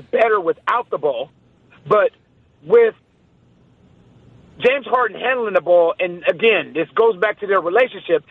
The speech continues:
I think Russell Westbrook will be more apt to playing off the ball if James Harden is the one that's handling the ball. So basically, he's in, James Harden is another M V P in Russell Westbrook's eyes. He's never played with someone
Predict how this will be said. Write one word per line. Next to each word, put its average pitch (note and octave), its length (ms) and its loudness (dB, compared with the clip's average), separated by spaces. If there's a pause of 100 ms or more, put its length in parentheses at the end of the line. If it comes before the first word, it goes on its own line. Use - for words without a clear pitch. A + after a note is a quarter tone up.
(160)
I G#3 120 -2
think C4 280 0
Russell F#3+ 400 0
Westbrook F#3 500 0 (160)
will F#3 120 2
be A3+ 200 -2
more G#3 300 2
apt A#3+ 240 -4 (280)
to D4+ 100 2
playing A3+ 320 2
off F#3+ 100 -2
the E3+ 60 -8
ball F#3+ 280 2
if F#3 160 -2
James A3 260 0
Harden G3+ 360 2
is F#3 140 -4
the E3+ 80 -2
one E3+ 320 -2 (180)
that's F#3+ 160 2
handling E3+ 300 -2
the B2+ 60 -10
ball. A#2 220 -8 (500)
So A3+ 100 6
basically, G#3+ 560 0 (160)
he's C#4 240 2
in, B3+ 180 -2
James B3+ 200 2
Harden A3+ 340 -2
is F#3 100 -6
another G#3 340 0
M A3 160 -2
V G#3 140 -8
P A3+ 220 0
in F#3 100 2
Russell F3 280 -2
Westbrook's D#3 360 -2
eyes. - 240 -6 (720)
He's C4+ 200 2
never B3 260 2
played A#3+ 400 0
with F#3 200 -6
someone G3+ 380 -2